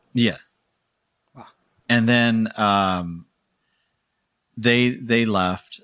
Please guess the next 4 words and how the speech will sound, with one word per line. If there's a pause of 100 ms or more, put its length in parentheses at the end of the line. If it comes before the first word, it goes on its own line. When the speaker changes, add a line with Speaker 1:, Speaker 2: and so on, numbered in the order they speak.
(240)
Speaker 1:
our
friendship (760)
ended. (840)
Um,